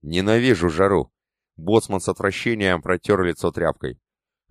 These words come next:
Хочу встроенный климат-контроль в комбинезон. Сил терпеть уже нет. «Скоро уйдем в дюны»,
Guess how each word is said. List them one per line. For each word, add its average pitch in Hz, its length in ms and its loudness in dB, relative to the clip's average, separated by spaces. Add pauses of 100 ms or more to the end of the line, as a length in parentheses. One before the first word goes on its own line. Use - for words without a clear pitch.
Хочу 117 360 0
встроенный 117 560 4
климат-контроль 110 880 0
в - 40 -10
комбинезон. 95 720 0 (300)
Сил 123 320 -2
терпеть 92 440 0
уже 90 220 0
нет. 92 200 -2 (1120)
«Скоро 104 360 2
уйдем 98 400 2
в 87 80 -8
дюны», 85 340 -2